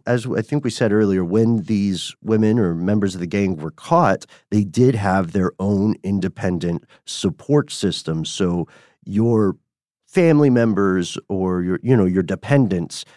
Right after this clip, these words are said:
would be taken care of, or they would help you, uh, fight the system, get out of jail. But, uh, another, I like that you mentioned the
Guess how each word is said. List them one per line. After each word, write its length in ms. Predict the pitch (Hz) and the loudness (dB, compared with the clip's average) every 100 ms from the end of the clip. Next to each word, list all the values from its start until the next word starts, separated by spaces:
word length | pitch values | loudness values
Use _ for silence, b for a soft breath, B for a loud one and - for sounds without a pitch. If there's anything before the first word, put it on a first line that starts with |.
| b - | b -4
would 220 | 98 92 | -2 0
be 200 | 95 92 | 0 -4
taken 460 | - 107 90 95 87 | -2 -2 0 -2 -4
care 280 | - 87 | -2 -2
of, 160 | 87 80 | 0 -2
or 100 | 87 | -4
they 120 | 90 | -2
would 220 | 95 95 | -2 -2
help 360 | 80 123 107 - | -2 0 0 -2
you, 360 | 98 98 87 82 b b - | -2 0 -2 -4 b b -8
uh, 100 | 82 | -6
fight 420 | - - 123 - | -6 0 0 0
the 100 | 113 | -6
system, 640 | - 104 95 - 87 87 - _ | -4 -4 -4 -4 -2 -2 -6 _
get 160 | - 117 | 0 2
out 200 | 113 98 | 2 2
of 100 | 95 | -2
jail. 500 | - 87 85 82 80 B B B B _ | -4 -4 -2 -4 -6 B B B B _
But, 200 | - 90 | -4 -2
uh, 340 | 90 90 82 50 50 - | 0 -2 -2 -4 -6 -8
another, 540 | - 139 160 131 117 - | 0 4 4 4 4 4
I 60 | |
like 220 | 110 135 - | 4 4 2
that 80 | |
you 100 | 92 | -2
mentioned 560 | 101 104 95 92 87 80 | 2 0 0 -2 -2 -4
the 360 | 87 85 80 | -4 -4 -6